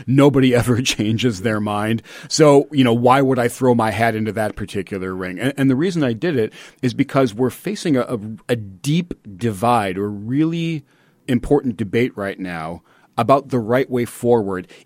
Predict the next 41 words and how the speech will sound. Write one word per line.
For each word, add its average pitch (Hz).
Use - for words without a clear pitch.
if 151
we're 147
interested 123
in 110
being 104
good 104
stewards 101
of 92
our 90
planet. 82
So 139
let's, 156
let's 143
just 143
say 147
that 110
everyone 127
listening 107
wants 156
to 151
do 135
right 117
by 117
the 104
planet 113
that 95
we 92
all 87
live 87
on. 76
There's 127
a 117
very 131
sharp 147
divide 117
between 98
people 117
who 104
think 110
that -
we 101